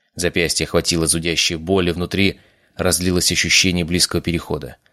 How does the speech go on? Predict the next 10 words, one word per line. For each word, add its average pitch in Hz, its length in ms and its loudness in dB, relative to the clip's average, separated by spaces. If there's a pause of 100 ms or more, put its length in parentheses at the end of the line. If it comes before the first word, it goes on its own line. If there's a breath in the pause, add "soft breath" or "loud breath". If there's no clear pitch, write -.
(340)
Трещина 92 480 0
в 85 40 -4
рыжей 90 260 2
земле 90 360 2
расползалась 90 840 0 (220 loud breath)
неровными 101 460 2
скачками, 98 600 0
меняя 95 280 0
направление, 92 720 0
увеличилась, 82 720 -2